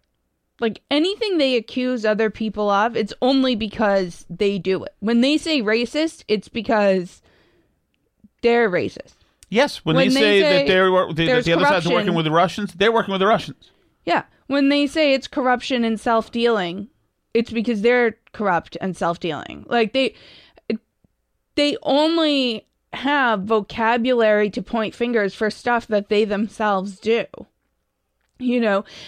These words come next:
Speaker 1: And so you can reliably say that anything that they have accused Trump of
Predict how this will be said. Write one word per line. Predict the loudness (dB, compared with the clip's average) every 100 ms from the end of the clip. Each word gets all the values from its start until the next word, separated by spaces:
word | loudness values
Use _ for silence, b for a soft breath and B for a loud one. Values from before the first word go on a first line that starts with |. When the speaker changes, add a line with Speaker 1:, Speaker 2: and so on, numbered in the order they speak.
| B
Speaker 1:
And | -2 -2 -2
so | 0 2 2 0 b b b -20 -20 _ -18 -12 -2
you | 0 2
can | 2
reliably | 2 2 2 2 2 0 0 -2 -2
say | -2 0 2 2
that | 0 0
anything | 0 0 0 -2 -2
that | -2 0
they | 0
have | -2
accused | -4 -4 -4 -4
Trump | -6 -6 -4
of | -6 -8 -10 _